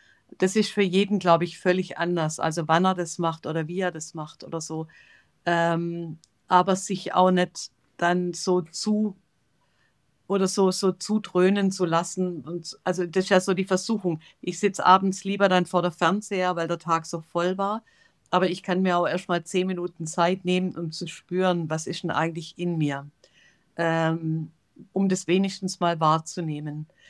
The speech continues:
Also ich glaub, das sind solche, ähm, ja, da,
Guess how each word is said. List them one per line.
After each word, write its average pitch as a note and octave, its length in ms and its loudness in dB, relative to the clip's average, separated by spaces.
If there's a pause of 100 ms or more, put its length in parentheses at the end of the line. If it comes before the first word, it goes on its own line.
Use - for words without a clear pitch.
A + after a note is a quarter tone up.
(140)
Also F#3 220 2
ich G3 180 -6
glaub, F#3+ 300 4
das F#3+ 160 -2
sind G3+ 140 -4
solche, F3+ 600 2 (600)
ähm, F3 680 -4 (220)
ja, F#3+ 260 4
da, F#3+ 200 6